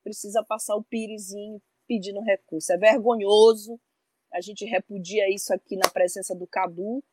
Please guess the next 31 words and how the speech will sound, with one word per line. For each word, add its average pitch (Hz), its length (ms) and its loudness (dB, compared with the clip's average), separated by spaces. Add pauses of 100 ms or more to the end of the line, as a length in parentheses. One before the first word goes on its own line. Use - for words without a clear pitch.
(320)
que 175 320 -10 (360)
é, - 80 0
basta 277 300 6
você 262 280 2
viajar, 202 680 0 (560)
showmício 302 520 -2
tá 320 100 -2
proibido, 240 640 -2
porque - 180 -8
senão 240 300 -6
nas 269 140 -10
campanhas 247 380 -6
eleitorais 240 920 0
você - 240 -2
veria 226 360 2
agora 220 280 4
as 214 100 -2
bandas 202 320 -2
de 190 120 -10
forró 226 680 8 (480)
chegando. 202 840 -2 (240)
Quando 359 200 0
é 349 60 6
aniversário 302 540 4
dos 254 140 -10
municípios 285 560 -4
é 277 40 2
a 262 80 -2
mesma 285 280 0
coisa, 160 420 -4
né? 220 300 0